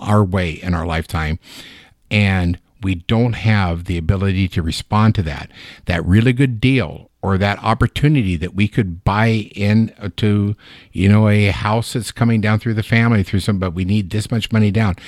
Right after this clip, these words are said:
Just as important as the calamity that might come that we need the money, having that money to be able to take the seize the opportunity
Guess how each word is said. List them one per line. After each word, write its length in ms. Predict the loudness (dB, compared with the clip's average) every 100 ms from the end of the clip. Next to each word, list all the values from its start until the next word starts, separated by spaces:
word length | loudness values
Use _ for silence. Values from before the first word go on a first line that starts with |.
| -18 -18 -20 -20 _ _ -12 -10
Just 320 | 0 2 2 0
as 160 | -2
important 500 | -2 -2 -2 -2 0
as 180 | 0 0
the 80 | -4
calamity 640 | -10 -6 0 2 2 0
that 140 | -4 -6
might 220 | -8 -6
come 220 | -2 0
that 140 | 0 0
we 80 | 0
need 200 | 0 0
the 60 |
money, 260 | -2 0 -2 -6 -20 -20 _ -14
having 440 | -6 -2 0 2 2
that 160 | 2 4
money 300 | 4 6 4
to 120 | 0
be 260 | -4 -6 -4
able 240 | -2 0 -2
to 60 |
take 380 | -4 -4 -4 -4
the 120 | -6
seize 540 | -6 -6 -2 2 2 2
the 140 | -2
opportunity 1000 | -2 -2 -2 -4 0 4 4 2 -6 -14